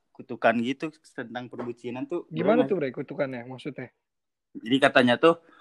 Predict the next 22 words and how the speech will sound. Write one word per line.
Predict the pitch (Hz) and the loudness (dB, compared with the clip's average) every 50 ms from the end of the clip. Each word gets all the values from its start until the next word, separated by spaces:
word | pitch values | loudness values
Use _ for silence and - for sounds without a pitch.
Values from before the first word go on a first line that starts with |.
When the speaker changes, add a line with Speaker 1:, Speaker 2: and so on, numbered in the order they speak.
| - _ - - _ _ - | -20 _ -20 -20 _ _ -2
Speaker 1:
yang | 113 | 0
orang | 113 117 120 120 113 | 2 2 2 0 -2
dengar | 113 110 110 101 104 | -6 -6 -6 -6 -6
dulu | 110 127 170 | -6 -6 -6
tuh | 160 | -6
dari | 147 117 113 | -4 -2 -2
anak | 98 104 107 101 _ | -2 -2 -4 -8 _
futsal | - 107 - - 143 131 - | -16 -18 -14 -12 -12 -12 -10
siapa | - 98 98 - 123 | -12 -14 -12 -12 -14
ya, | 107 | -14
gue | 101 104 98 87 | -14 -16 -18 -18
lupa. | - - 98 - | -14 -14 -14 -10
Speaker 2:
Gue | - 135 151 180 | -4 -2 0 2
nggak | 214 214 | 2 0
tahu. | 127 - - - - - | -2 -6 -12 -14 -12 -10
Speaker 1:
Terus | 117 117 123 | -10 -6 -4
dia | 117 113 | -6 -4
tuh | - 143 143 135 | -2 -2 -2 -2
bilang | 127 117 117 135 139 | -2 0 0 0 0
katanya | 135 123 110 120 123 143 151 | 0 -2 -4 -4 -4 -4 -6
kalau | - 135 120 113 | -4 -6 -6 -6
misalkan | 110 113 - - 113 - - 117 117 110 117 117 | -6 -10 -10 -10 -10 -8 -6 -6 -6 -6 -8 -14